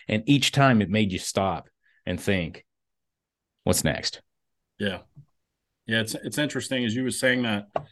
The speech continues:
Speaker 2: like, every level that I got to, <laughs> I remember this vividly. Like, when I either s-, when I started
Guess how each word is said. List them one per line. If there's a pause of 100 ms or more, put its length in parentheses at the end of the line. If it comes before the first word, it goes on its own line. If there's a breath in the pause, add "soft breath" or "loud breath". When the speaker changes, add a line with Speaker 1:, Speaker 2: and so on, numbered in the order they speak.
(440 loud breath)
Speaker 2:
like,
every
level
that
I
got
to, (600)
<laughs>
I
remember
this
vividly.
Like,
when
I
either (640 soft breath)
s-,
when
I
started